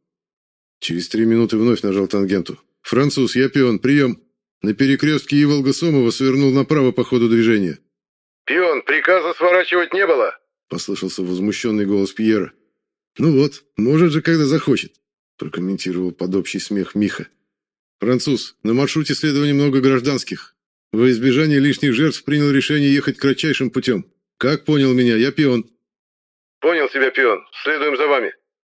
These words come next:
после короткой паузы ответил Пьер. Соколов повесил микрофон. «Вот, в общем-то, и всё. И научили, и доложили, и новый маршрут согласовали. Едем.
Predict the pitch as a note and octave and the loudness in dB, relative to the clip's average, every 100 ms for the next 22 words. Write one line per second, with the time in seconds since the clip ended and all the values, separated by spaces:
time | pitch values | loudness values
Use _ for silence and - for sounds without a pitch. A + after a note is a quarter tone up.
0 | _ E2+ - - F#2 F#2 - F2+ G#2 G2 | _ -12 -12 -8 -6 -6 -6 -6 -2 -2
1 | F2 E2+ G2 F2 F2 G2 F#2+ - _ _ | -4 -4 -4 -6 -6 -2 -4 -4 _ _
2 | _ _ _ _ _ - - G#2 A2+ G2 | _ _ _ _ _ -14 -10 -2 0 0
3 | - F#2 E2+ F2 E2+ E2 E2 - D#2+ _ | -2 -2 -2 -4 -8 -8 -8 -8 -12 _
4 | _ _ _ - E2 A#2 C3 C3 - A2 | _ _ _ -10 -4 -2 0 0 0 0
5 | A#2 - A2 A2+ _ _ G2 G#2+ A2+ G2+ | 0 2 -2 -2 _ _ 0 2 2 2
6 | A2 C3 A#2+ G2+ G2+ F#2 F#2 A#2+ A2 - | 0 2 2 2 2 0 0 0 -2 -4
7 | F#2 G#2+ G#2 G2+ F#2+ G#2+ - G#2+ G2 A2 | -2 0 2 0 0 -4 -2 -2 -2 -2
8 | G2+ G2 F2 _ _ _ - C3+ G2 D#2+ | -2 -2 -6 _ _ _ -2 -2 -2 -6